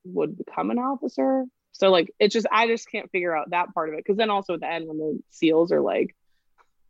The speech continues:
<laughs> the seals are like, "Oh, yeah, you ready to come hang with the big boys in Coronado?" <laughs> Like, I don't think that they're really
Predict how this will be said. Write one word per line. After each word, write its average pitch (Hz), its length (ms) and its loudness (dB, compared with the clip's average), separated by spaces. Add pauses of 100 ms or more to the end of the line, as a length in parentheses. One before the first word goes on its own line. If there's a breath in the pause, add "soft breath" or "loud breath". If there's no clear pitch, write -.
(180)
<laughs> - 180 0
the 226 100 2
seals 180 400 2
are 170 120 4
like, 156 200 -2 (280 soft breath)
"Oh, 262 220 8
yeah, 196 140 10
you 202 200 4
ready 202 200 4
to 185 80 -8
come 202 140 -4
hang 190 160 -8
with 185 100 -8
the 151 60 -10
big 180 220 0
boys 202 300 6
in 185 140 2
Coronado?" 180 600 2
<laughs> - 40 -2
Like, 208 260 6
I 202 100 6
don't 220 200 2
think 220 180 -2
that 196 120 -2
they're 185 120 -2
really 170 420 0